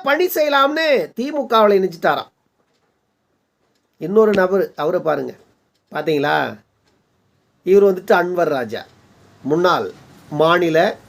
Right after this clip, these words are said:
அமைச்சராக இருந்தவர். ஜெயலலிதாவினுடைய ஆட்சி காலத்துல மாநில அமைச்சராக இருந்தவர் அன்வர் ராஜா. சிறுபான்மை நலத்துறை அமைச்சராக செயல்பட்டவர். ஓ பி எஸ்னுடைய ஆதரவாளர் மைத்ரேயன், அன்வர் ராஜா, மருது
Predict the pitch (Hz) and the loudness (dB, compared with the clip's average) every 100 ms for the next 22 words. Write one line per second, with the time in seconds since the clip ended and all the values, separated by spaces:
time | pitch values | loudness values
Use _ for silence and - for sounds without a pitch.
0 | - - 143 151 151 131 123 131 117 117 | -14 -4 -4 -2 -2 0 0 -2 -2 -2
1 | 131 131 131 180 220 214 196 180 165 160 | -2 0 2 4 2 2 2 0 -2 -4
2 | 147 131 190 - 156 147 139 156 165 139 | -2 0 -2 0 2 2 0 2 2 2
3 | 117 127 156 185 175 156 139 135 127 120 | 0 0 0 2 0 0 -2 -6 -4 -4
4 | 127 127 120 120 113 127 185 - - - | -4 -4 -6 -6 -4 -4 -6 -12 -20 -20
5 | - - - - - - - - 135 139 | -20 -20 -20 -20 -20 -20 -14 -6 -2 0
6 | 123 113 107 98 - - - - 151 143 | 0 -2 -6 -8 -14 -20 -20 -6 -2 0
7 | 139 131 131 202 - - _ - 123 147 | 2 2 0 0 -2 -14 _ -12 -4 -4
8 | 151 131 127 117 113 110 135 - 113 123 | -4 -4 -2 -4 -6 -6 -6 -6 -6 -6
9 | 110 95 104 - - - 190 214 262 269 | -8 -8 -12 -12 -20 -12 0 2 2 0
10 | 254 233 220 208 202 175 196 196 190 175 | 2 2 2 2 2 4 2 2 0 0
11 | 185 208 214 - - 143 147 185 - 175 | 0 -2 -4 -12 -14 0 2 2 2 4
12 | 165 190 247 - _ - - - - 165 | 4 2 0 -14 _ -20 -20 -20 -6 -2
13 | 208 226 208 185 165 170 208 233 - - | 2 4 4 2 0 0 0 -4 -12 -8
14 | 160 220 277 269 | 0 0 0 2